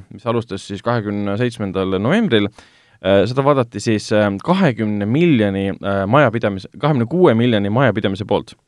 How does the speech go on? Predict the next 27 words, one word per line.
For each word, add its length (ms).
Majapidamine 460
tähendab 320
siis 200
seda, 360
et 80
seal 140
võib 140
olla 380
neli 260
inimest, 320
viis 160
inimest, 260
kuus 200
inimest. 400
Ja 200
nad 120
arvestavad 380
ainult 140
neid 200
numbreid, 400
kes 200
on 80
vaadanud 360
siis 200
ära 220
seitsekümmend 380
protsenti. 460